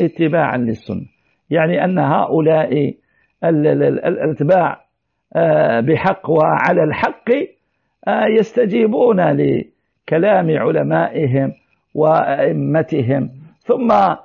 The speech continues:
ذكر الشيخ بعد هذا المبحث، آه، مبحث عنون له بشبهات وجواب،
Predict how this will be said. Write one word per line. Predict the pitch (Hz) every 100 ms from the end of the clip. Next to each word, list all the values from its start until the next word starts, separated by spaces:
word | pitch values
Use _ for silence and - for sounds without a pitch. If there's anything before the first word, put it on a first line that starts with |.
| _ _ -
ذكر | 262 - 208 190 185
الشيخ | 175 - 185 143
بعد | 190 180 160
هذا | 156 208 170 156 139 135
المبحث، | 147 208 165 120 190 - _ _ _ -
آه، | 190 190
مبحث | 196 233 180 151 156 - _ _ -
عنون | - 247 214 180
له | 175 180 175 180 147
بشبهات | 160 151 139 - 160 139 127 170 170 147
وجواب، | 143 135 131 175 180